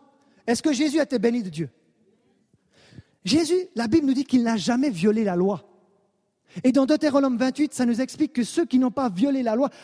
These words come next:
voici toutes les bénédictions qui sont sur toi. Jésus était béni de Dieu. Toutes les bénédictions de Dieu étaient sur lui. Il grandissait en grâce, il grandissait en stature,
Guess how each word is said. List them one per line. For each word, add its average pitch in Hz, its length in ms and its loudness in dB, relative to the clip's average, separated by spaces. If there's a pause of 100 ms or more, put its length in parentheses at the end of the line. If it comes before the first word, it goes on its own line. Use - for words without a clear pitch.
voici 254 360 0
toutes - 260 -4
les 233 80 0
bénédictions 226 640 -2
qui 190 100 -8
sont 190 140 -4
sur - 160 -10
toi. 214 140 -2 (240)
Jésus 277 440 0
était 214 280 -4
béni 247 400 2
de 233 60 -2
Dieu. 190 180 -2 (200)
Toutes 311 220 -2
les 220 60 -2
bénédictions 233 540 -2
de 202 100 -2
Dieu 214 220 -4
étaient 196 160 -4
sur 202 180 -2
lui. 190 140 -2 (180)
Il 208 100 0
grandissait 202 460 0
en 180 100 -2
grâce, 175 320 -4 (160)
il 196 60 -6
grandissait 202 400 0
en 190 80 0
stature, 233 420 -2